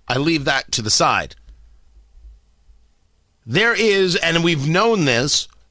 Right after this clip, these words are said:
but I like it when things play out. Because it gives people, uh, uh, you, you look at things, you're like, "Oh, okay, so they do lie." And the, the more and more we find the lies, we see the lies, the less and less leeway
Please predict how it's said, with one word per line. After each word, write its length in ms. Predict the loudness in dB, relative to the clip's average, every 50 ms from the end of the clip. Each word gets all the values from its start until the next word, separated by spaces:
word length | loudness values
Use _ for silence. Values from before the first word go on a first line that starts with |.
| _
but 100 | -2 0
I 160 | 0 0 0 0
like 300 | 0 0 0 0 0 -2
it 120 | -2 0
when 120 | 0 0 0
things 340 | 0 0 0 0 0 -2 -2
play 280 | -2 0 0 2 2
out. 240 | 2 0 0 -2 -6 -12 -20 -20 _ _ _ _ _ _ _ _ _ _ _ _ _ _ _ _ _ _ _ _ _ _ _ _ _ _ _
Because 320 | -4 -2 0 0 0 0
it 100 | -2 -2
gives 300 | -2 -2 -2 0 -2 -2
people, 480 | -2 -2 -2 -2 -2 0 0 2 2 2
uh, 160 | 0 0 0 0 2 0
uh, 120 | 0 0 -2
you, 200 | -2 -4 -4 -2
you 200 | -2 -2 -2 0
look 260 | 0 0 -2 -2 -4
at 60 | -4 -2
things, 200 | 0 0 2 2
you're 100 | 2 0
like, 140 | 0 0
"Oh, 200 | 0 0 2 0
okay, 220 | 0 0 0 0 2
so 140 | 0 0 0
they 100 | 0 0
do 160 | 0 0 0
lie." 300 | 0 0 0 -2 -2 -6 -12 -20 -20 -20 -20 -20 -20 -20 -20 -20 _ _ _ _ _ _ _ -20 -20 -20 _ _ -20 -20 -20 -20 -20 _ _
And 220 | -4 -2 0 2
the, 260 | 2 2 2 2 0 0
the 80 | 0 2
more 340 | 2 4 4 4 4 2 2
and 100 | 2 4
more 240 | 4 4 4 2 2
we 140 | 0 0
find 420 | -2 -2 0 0 2 2 2 2 2
the 80 | 2
lies, 440 | 2 2 2 2 2 0 0 0 0
we 60 | 0
see 240 | 0 0 0 0 0
the 120 | 0 0 0
lies, 380 | 0 0 0 0 0 -2 -4
the 80 | -6 -4
less 280 | -2 -2 0 0 0
and 120 | 0 0 0
less 240 | 0 0 0 0 0
leeway 500 | 0 0 0 0 0 0 0 0 -2